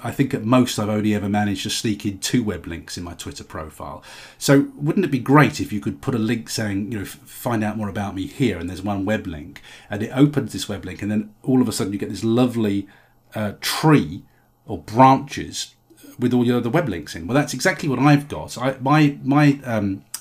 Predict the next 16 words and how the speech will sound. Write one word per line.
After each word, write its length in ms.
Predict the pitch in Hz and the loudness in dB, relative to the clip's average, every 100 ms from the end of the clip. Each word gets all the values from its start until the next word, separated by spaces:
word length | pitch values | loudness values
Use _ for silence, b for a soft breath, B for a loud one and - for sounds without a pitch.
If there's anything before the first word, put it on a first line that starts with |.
| - | -8
link 300 | 110 104 104 | -4 -4 -2
is 180 | - - B B 110 | -4 -4 B B 0
link, 540 | 123 165 156 - - b b | 2 2 -2 -8 -18 b b
it's 280 | 131 127 - _ - | -6 -6 -10 _ -4
L 260 | 147 175 160 | 0 2 2
I 160 | 147 143 | 2 4
N 220 | 135 127 | 4 0
K, 240 | - 107 | -2 -2
link 500 | 107 143 151 - - _ _ _ _ - | 4 4 4 -4 -16 _ _ _ _ -12
T 240 | - 160 | 2 6
R 380 | 107 85 110 123 b b b b _ | 6 4 -6 -8 b b b b _
dot 280 | 139 123 - - | 0 0 -2 -8
E 220 | 120 117 | -6 -4
E. 280 | 117 95 80 | -4 -6 -8
So 160 | - 107 | -6 -2
link 420 | 110 143 147 | 6 6 4